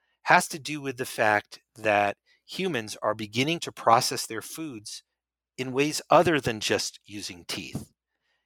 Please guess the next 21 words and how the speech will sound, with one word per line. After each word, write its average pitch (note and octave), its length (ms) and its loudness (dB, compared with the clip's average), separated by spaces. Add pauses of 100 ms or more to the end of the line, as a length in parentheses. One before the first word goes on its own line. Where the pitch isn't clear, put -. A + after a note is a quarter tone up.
You G#2 80 -10
start C#3 320 4
to D3+ 80 -8
get C3 240 4
stone C#3 380 -4
tools - 640 -8 (500)
appearing G#2 540 0 (340)
in A#2 140 -8
the A#2 180 -8
archaeological A2+ 800 2
record. - 460 -10 (360)
Eventually, C3 640 2
you D3+ 160 -6
get D3 200 0
fire F3 560 0 (560)
that B2 220 4
helps, - 440 -2
uh, G2+ 220 0
with A2+ 160 -4
food A2+ 260 -6
processing. - 600 0